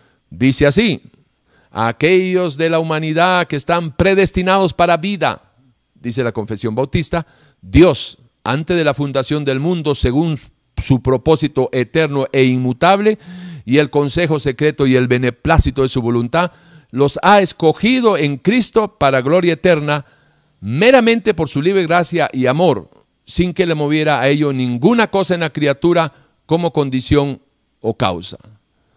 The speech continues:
Ciertamente la historia de la Biblia es la historia, perdón,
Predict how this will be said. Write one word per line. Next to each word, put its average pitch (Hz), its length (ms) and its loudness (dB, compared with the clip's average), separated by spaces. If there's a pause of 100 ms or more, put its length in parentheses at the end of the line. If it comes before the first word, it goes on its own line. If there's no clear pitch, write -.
(920)
Ciertamente 170 800 0
la 147 80 2
historia 175 360 0
de 170 40 0
la 151 120 2
Biblia 175 460 -2
es 147 140 0
la 151 100 0
historia, 156 720 -2
perdón, 104 340 -6